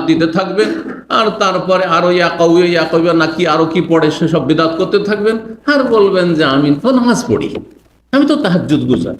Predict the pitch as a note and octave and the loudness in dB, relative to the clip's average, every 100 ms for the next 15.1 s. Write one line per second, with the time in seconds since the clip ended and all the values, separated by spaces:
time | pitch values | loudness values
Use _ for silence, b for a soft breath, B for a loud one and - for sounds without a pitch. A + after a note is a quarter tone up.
0 | _ - F4+ G4 C4 F#3 C#3+ G2+ - - | _ -2 2 2 2 0 0 -2 -4 -10
1 | _ _ _ _ _ _ _ E3 B3+ D4 | _ _ _ _ _ _ _ 0 2 2
2 | C#4 B3 A#3+ G#3+ G3 F#3 E3 D#3+ C#3+ - | 2 0 0 0 0 0 0 2 0 -2
3 | C#3+ A#2+ A2+ - F2+ D#2+ _ _ _ _ | -4 -2 -4 -6 -10 -12 _ _ _ _
4 | _ _ _ _ - - D4+ D4+ D#4 C#4 | _ _ _ _ -10 -2 -2 0 -2 -2
5 | G#3 F3 D#3 C3 - - - _ - - | 0 0 0 -2 -4 -8 -16 _ -20 -20
6 | _ _ _ _ _ C#3+ E3 G#3 F#3+ G3 | _ _ _ _ _ -4 -2 0 0 0
7 | E3 D#3+ D#3 D#3+ E3 C#3+ C#3 C#3+ C3+ C#3 | 2 2 0 0 -2 0 0 0 0 0
8 | C#3 C#3+ C#3+ C3+ C3 C#3+ C#3 A2 A#2+ C3 | 0 0 0 0 0 0 0 0 0 0
9 | B2+ C3+ A#2+ A2+ - - - - - _ | 0 2 2 2 0 -8 -14 -20 -20 _
10 | _ - A#2+ D#3 D3 - D3 C#3+ C#3 - | _ -6 0 2 0 0 0 0 0 2
11 | C3 C#3 C#3 C#3+ G3 C#3+ E2+ - - - | 2 4 2 0 0 0 -4 -12 -8 -4
12 | F3+ D#3 G#3+ A#3 B3 A#3 F#3+ F3 D#3 C3 | -2 0 0 0 0 2 0 0 0 0
13 | A2 - G2 E2+ - - _ _ _ - | -2 -6 -8 -10 -14 -20 _ _ _ -12
14 | G4 - E3 - B2 G2+ - F2+ - E2+ | -8 -4 -4 -2 -2 -2 -2 -4 -6 -12